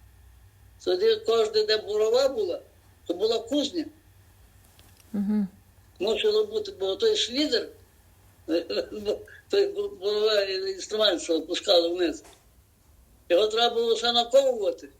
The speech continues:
Speaker 1: Е, то здоровенна штука, такий було, е, довгий, так метрів на п'ять, певно. І то тяжезне дуже.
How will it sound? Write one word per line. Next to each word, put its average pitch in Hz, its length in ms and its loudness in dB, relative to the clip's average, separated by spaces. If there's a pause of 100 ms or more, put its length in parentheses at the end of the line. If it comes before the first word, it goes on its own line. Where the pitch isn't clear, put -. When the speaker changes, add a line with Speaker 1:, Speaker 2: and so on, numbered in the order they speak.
(1300)
Speaker 1:
Е, 170 200 6
то 185 160 -4
здоровенна 214 580 0
штука, 247 380 0
такий 190 280 -4
було, 185 500 -2 (800)
е, 156 300 0 (500)
довгий, 214 560 0 (200)
так - 240 2
метрів 175 560 -2
на 151 100 -8
п'ять, 190 480 0
певно. 110 360 0 (1500)
І - 100 0
то 415 120 0
тяжезне 440 640 2
дуже. 285 360 -6